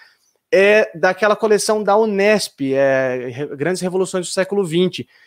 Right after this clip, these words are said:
Eu não tô com o meu exemplar aqui, eu acho que eu emprestei pra alguém, perdi, não sei, não, ou não consegui encontrar,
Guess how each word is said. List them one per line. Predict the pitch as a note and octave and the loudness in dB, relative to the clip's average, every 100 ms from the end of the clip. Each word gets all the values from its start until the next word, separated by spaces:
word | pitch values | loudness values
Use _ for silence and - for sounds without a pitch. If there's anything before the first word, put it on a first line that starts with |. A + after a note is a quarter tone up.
| _ | _
Eu | D#3 | 2
não | G#3 C4+ | 4 4
tô | - A#3 | 4 4
com | B3 A3+ | 4 2
o | |
meu | G3 G3+ | 4 4
exemplar | F3+ E3 D3+ E3+ | 4 2 2 2
aqui, | D3 - | 2 0
eu | G3 | 0
acho | D3+ | 0
que | - | -2
eu | |
emprestei | D#3+ D#3 F3 | -6 -6 -6
pra | E3 | -4
alguém, | B2+ B2+ F3+ D#3 | -4 -4 -4 -4
perdi, | B2 C3 B2 D3+ | -6 -8 -8 -10
não | D#3 | -12
sei, | B2+ D#3+ | -10 -10
não, | C#3+ C3 C3 | -10 -12 -8
ou | C#3 | -6
não | D#3 | -6
consegui | D3+ C3 C#3 | -8 -10 -8
encontrar, | D3+ C#3 B2 D3+ E3 | -8 -6 -6 0 -2